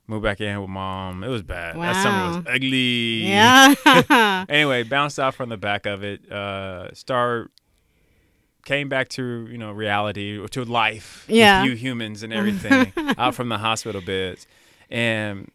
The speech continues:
Speaker 1: my two partners, it was just too much. And I don't know what was too much at the time. Now I look back on hindsight, I'm like, I don't know what, what too much was.
Speaker 2: Yeah.
Speaker 1: But I'm glad they decided to,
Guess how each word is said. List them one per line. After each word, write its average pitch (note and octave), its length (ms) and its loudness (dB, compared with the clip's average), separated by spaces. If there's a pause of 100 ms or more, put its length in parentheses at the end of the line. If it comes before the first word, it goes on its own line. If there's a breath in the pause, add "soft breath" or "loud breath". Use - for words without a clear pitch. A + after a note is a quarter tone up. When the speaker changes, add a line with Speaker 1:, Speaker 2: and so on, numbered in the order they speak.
Speaker 1:
my B2+ 240 -4
two F3+ 260 -6
partners, A#2+ 560 -2 (640 soft breath)
it D3+ 80 0
was E3 120 0
just D#3+ 180 -6
too F3+ 120 0
much. F3 540 -2 (180)
And D3 120 2
I E3 120 4
don't F3+ 80 6
know F3 100 4
what F3+ 160 4
was E3+ 140 -2
too F3+ 180 -4
much F3 280 -2
at C#3+ 140 0
the C3+ 80 -4
time. C#3 300 0
Now C3+ 180 2
I C3+ 40 -2
look C3 160 0
back B2 200 2
on A2+ 120 -4
hindsight, B2+ 400 0
I'm C#3 100 -2
like, A2+ 140 0
I - 20 0
don't C3 140 -2
know B2 80 -4
what, A#2+ 280 -2
what A#2+ 320 -8
too C3+ 140 -4
much A#2+ 260 -6
was. A#2+ 340 0
Speaker 2:
Yeah. G3+ 140 2 (180)
Speaker 1:
But A3 60 -8 (240)
I'm C#3 140 0
glad D3+ 260 2
they C3 260 -2
decided A2+ 500 -6
to, G2+ 200 -14